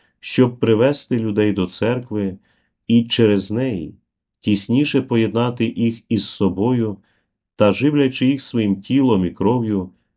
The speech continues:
зробити їх причасниками свого життя у славі. Отож, обіцяна віднова, якої ми чекаємо,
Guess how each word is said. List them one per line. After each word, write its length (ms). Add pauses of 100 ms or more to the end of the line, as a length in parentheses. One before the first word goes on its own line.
(220)
зробити 600
їх 300 (360)
причасниками 1000
свого 380
життя 400
у 100
славі. 480 (1200)
Отож, 440 (500)
обіцяна 760
віднова, 760 (560)
якої 600
ми 220
чекаємо, 960